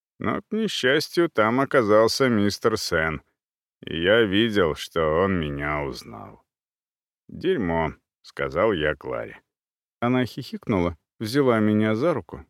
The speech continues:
и мы смылись со стартовой площадки. Мы брели с ней до тех пор, пока не наткнулись на уходящий вверх кабель. По нему мы и поднялись на следующий уровень. Затем мы долго сидели с ней на берегу озера Верхнего. «Боб,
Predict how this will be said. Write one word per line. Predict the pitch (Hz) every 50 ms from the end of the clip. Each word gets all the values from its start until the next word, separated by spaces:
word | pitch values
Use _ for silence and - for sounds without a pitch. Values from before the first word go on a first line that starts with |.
| _ _
и | - 196
мы | 190 180 170
смылись | - - - 151 120 90 73 73 -
со | - - 101
стартовой | - - - 95 78 - 85 82 82 82
площадки. | - 95 92 - - - 65 - - - - - _ _ _ _ _ _ _ _ _ _ _ _ _ _ -
Мы | 104 131 151 156
брели | 135 147 139 143 139 143 143
с | 131 - -
ней | 135 131 131
до | 120 123 131 131
тех | - - 190 - - _
пор, | - 69 65 - - -
пока | _ - 87 - 147 147
не | 147 147
наткнулись | 139 139 127 - - 165 175 165 156 131 - -
на | 139 131
уходящий | 127 - 139 135 131 139 127 - - - 135 131
вверх | 123 120 123 123 110 101 - - _
кабель. | - 85 65 52 52 - - _ _ _ _ _ _ _ _ _ _ _ _
По | -
нему | 95 104 131 202 247 262 220
мы | 180 165 151
и | 143
поднялись | - - 131 117 110 113 107 107 139 156 - -
на | 117 104
следующий | 92 - 107 104 104 101 101 - - - 90 85
уровень. | 78 73 65 62 57 55 - - _ _ _ _ _ _ _ _ _
Затем | - 73 87 101 202 - 196 196 196 180
мы | 151
долго | 123 107 131 180 196 170 147
сидели | 127 - 123 107 117 165 175 160
с | 139 -
ней | - 127 123
на | 120 113 107 98
берегу | 85 85 76 76 67 - 110 147 156 - - -
озера | 104 87 78 71 - 78 78
Верхнего. | 76 69 67 64 - - - - - - - - - _ _ _ _ _ _ _ _ _ _ _ _
«Боб, | - 110 160 196 190 110 - -